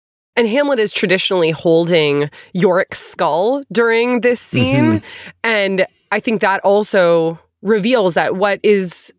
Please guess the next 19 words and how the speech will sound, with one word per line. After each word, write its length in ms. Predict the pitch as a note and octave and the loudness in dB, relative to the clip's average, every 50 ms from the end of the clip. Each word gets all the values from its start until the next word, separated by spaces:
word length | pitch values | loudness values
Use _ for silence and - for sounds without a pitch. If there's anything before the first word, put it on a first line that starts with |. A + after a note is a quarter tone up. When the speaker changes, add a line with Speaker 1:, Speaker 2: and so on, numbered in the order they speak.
| _ _ _ _ | _ _ _ _
Speaker 1:
lasting 500 | G3+ G3 A3+ A3+ D4+ F#4 - - G#3 F3 | -2 0 0 0 0 -2 -2 -2 0 0
after 240 | D#3+ D#3+ - - E3+ | -2 -2 -2 -4 -6
death, 500 | E3 C#3+ A#3+ B3+ A3+ G2+ C3 - - - - | -2 0 0 0 0 -2 -6 -10 -14 -8 -4
at 180 | - F#3 F3 - | -4 -4 -4 -2
least 240 | - G3 F3+ - | -4 -4 -2 -2
as 140 | G3 E3+ - | -2 -2 -2
far 260 | - - D#3+ D#3 D3+ | -2 0 0 0 0
as 220 | D3 D3 D3 D3+ C#3 | 0 0 0 -2 -2
the 80 | D#3+ D3+ | -6 -2
living 360 | D#3 F3 G#3+ C4 A3+ F3 C#3+ | -2 0 2 2 0 0 -2
are 80 | - C3 | -4 -6
concerned, 760 | - - D3+ C#3+ - - D3+ C#3 C#3 C3 C3 C#3 C#3+ D3+ - - - - - - - - _ | -6 -4 -4 -4 -2 0 0 2 2 0 0 -2 -4 -6 -10 -14 -20 -20 -20 -20 -20 -4 _
are 540 | G#3+ G3+ G3 F#3 F#3 F3+ F3+ F3 F3+ G3 - _ _ _ _ _ - | 0 2 2 2 0 0 0 -2 -2 -4 -8 _ _ _ _ _ 2
mere 320 | G#3+ A3+ B3 A#3+ A#3 A3+ | 4 4 4 4 2 2
corpses, 760 | - - - F#3+ D#3+ - - - - - - - - - - - _ | 0 -2 -2 -2 -2 -2 -4 -8 -8 -8 -6 -4 -6 -6 -6 -6 _
not 340 | F#3 G3 G3+ F3+ F#3+ G3 - | -2 0 0 0 -2 -2 -2
the 60 | G3 | -2
Speaker 2:
Mm-hmm. 140 | - E3+ E3+ | -2 0 -2
Speaker 1:
actual 720 | E3+ - - G#3 F#3 F3 E3 D#3+ D#3+ D#3 D3+ D3+ D#3 D3+ | 0 -2 -2 -2 0 0 2 2 2 2 2 0 0 -4